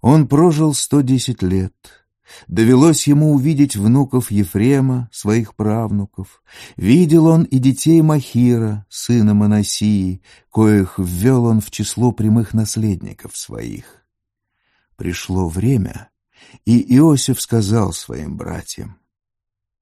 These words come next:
«Вот я умираю. Бог же непременно явит вам милость свою и выведет вас отсюда в ту землю, которую он клятвенно обещал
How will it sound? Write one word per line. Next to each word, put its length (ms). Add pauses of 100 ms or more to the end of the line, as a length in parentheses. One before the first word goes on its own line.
(100)
«Вот 340 (840)
я 200
умираю. 680 (1080)
Бог 400
же 120
непременно 800
явит 600
вам 440
милость 540
свою 680 (720)
и 100
выведет 760
вас 360
отсюда 640
в 100
ту 140
землю, 640 (520)
которую 800 (100)
он 220
клятвенно 880
обещал 840